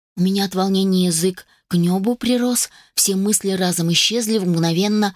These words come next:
опустевшей голове. "Надо же что-то ответить, и быстро. Но что?" "Это Кай!" —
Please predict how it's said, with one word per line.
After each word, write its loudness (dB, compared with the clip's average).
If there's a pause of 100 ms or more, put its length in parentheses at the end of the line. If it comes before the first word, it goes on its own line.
(160)
опустевшей -2
голове. -4 (1040)
"Надо -2
же 0 (160)
что-то -2
ответить, -4 (320)
и 0
быстро. -2 (380)
Но -4
что?" 0 (840)
"Это 0
Кай!" — -2